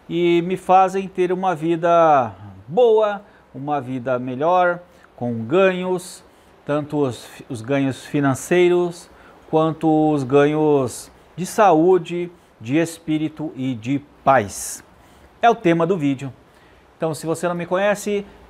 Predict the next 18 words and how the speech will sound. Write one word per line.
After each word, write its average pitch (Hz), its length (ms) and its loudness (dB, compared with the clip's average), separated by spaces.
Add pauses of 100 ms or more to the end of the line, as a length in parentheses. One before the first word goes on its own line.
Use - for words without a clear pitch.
(120)
é 180 80 2
um 160 120 6
prazer, 165 440 2
eu 170 60 0
sou 139 240 -4
o - 20 -8
Peterson 175 540 -6
Siqueira, 151 360 -6
educador 147 440 -4
financeiro, 156 480 -6
estou 170 180 -6
na 156 120 0
Bolsa 143 260 -2
de 131 60 -4
Valores 135 580 0
há 147 160 -6
quatro 160 400 2
anos, 175 320 0